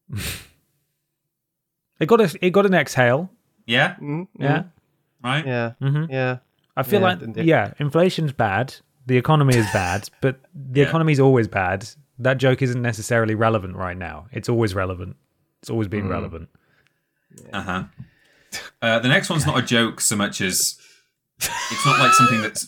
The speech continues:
Speaker 2: that's been written. This is almost an observation, if it's true.
Speaker 3: Okay, okay.
Speaker 2: Uh, it's quite good, but it, it's, it doesn't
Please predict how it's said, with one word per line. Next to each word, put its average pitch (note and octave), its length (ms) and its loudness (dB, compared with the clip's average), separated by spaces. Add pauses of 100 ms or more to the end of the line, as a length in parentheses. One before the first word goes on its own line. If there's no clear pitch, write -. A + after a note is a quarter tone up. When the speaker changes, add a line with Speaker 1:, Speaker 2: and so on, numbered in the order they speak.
Speaker 2:
that's G#2 160 -6
been G2+ 240 -4
written. F#2+ 240 -2
This - 140 -8
is G2 100 -4
almost F#2+ 420 -2
an F#2+ 60 -4
observation, D#2+ 760 -6
if E2 140 -16
it's - 160 -12
true. A2+ 180 -6
Speaker 3:
Okay, F#2 320 -8
okay. - 80 -20
Speaker 2:
Uh, F#2+ 180 -2
it's G2+ 140 -6
quite A2+ 280 -4
good, F#2 180 -4
but E2 160 -8
it, - 220 -20
it's, - 200 -8 (300)
it G2 100 -18
doesn't A2+ 280 -8